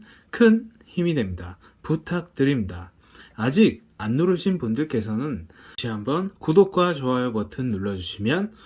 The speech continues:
감사하겠습니다. 그럼 대구 수성 알파시티 청아람 행복주택 들어가는 방법 및 신청 방법 시작하도록 하겠습니다.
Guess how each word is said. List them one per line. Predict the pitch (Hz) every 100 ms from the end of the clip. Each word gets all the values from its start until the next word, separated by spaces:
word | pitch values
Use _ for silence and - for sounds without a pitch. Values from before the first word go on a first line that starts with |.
| - -
감사하겠습니다. | - 101 95 165 180 - 98 87 85 - _ _ - -
그럼 | - 139 190 131 87 - - _
대구 | - 139 175 226
수성 | 220 208 220 180
알파시티 | 117 151 147 120 - 139 110
청아람 | - - 180 185 175
행복주택 | 147 226 226 226 - 135 160 120 80 - - -
들어가는 | 131 147 180 190 165
방법 | 113 110 117
및 | 160 95 - - -
신청 | - 226 214 190 127
방법 | - 139 151 87 - - -
시작하도록 | - 131 123 - 98 110 170 196 -
하겠습니다. | - 226 220 151 107 82 -